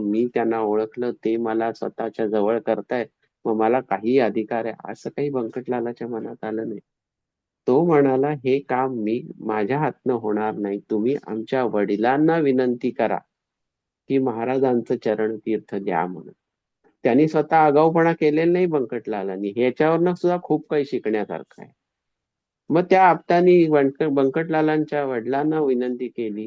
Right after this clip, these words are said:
की, "जानराव देशमुखाची परिस्थिती अशी आहे, आता कोंबड्यावरती काढून ठेवलंय,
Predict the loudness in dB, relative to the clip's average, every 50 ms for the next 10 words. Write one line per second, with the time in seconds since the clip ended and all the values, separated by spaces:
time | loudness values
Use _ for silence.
0 | -10 -12 -12 -8 -6 -6 -4 -2 -2 -2 -2 -2 -2 -2 -2 -2 -2 -2 -2 -6
1 | -4 -4 -6 -6 -4 -4 -8 -8 -6 -6 -6 -4 -4 -4 -4 -4 -8 -8 -10 -6
2 | -4 -2 -2 -2 -2 -4 -4 -2 -2 0 0 0 0 -2 -4 -4 -4 -4 -4 -4
3 | -4 -4 -4 -2 -2 0 2 4 4 6 6 4 4 2 0 -2 -2 0 0 0
4 | 0 0 -2 -2 -2 -2 -2 0 0 0 -2 -4